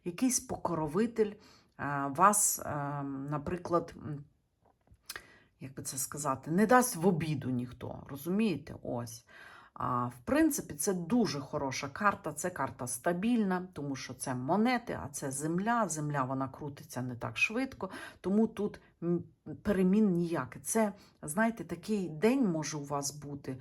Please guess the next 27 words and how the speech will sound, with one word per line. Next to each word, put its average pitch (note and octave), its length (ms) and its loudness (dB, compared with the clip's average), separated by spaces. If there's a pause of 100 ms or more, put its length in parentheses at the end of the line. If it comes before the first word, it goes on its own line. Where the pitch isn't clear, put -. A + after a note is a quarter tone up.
(220)
консервативний. E3 1040 0 (380)
Нічого C4+ 460 6
такого G#3 480 0
особливого E3 640 0
не D#3 220 0
відбудеться. D3 840 -4 (440)
Але G#3 460 2 (100)
вам F3+ 200 4
буде E3 280 -2
добре, E3+ 560 2
приємно, G3 880 0 (120)
і F3 340 -2 (260)
ви G#3+ 100 2
будете D3+ 440 -2
знати, G#3 420 -2
що C#3 200 -6
ви E3+ 180 2
в - 100 -6
захисті, - 680 2
що - 280 -4
у D#3 120 -2
вас A3+ 300 4
все - 280 -2
добре. D3+ 520 0 (280)
Ніби G3+ 280 2
якийсь, E3+ 440 0
знаєте, F3 500 0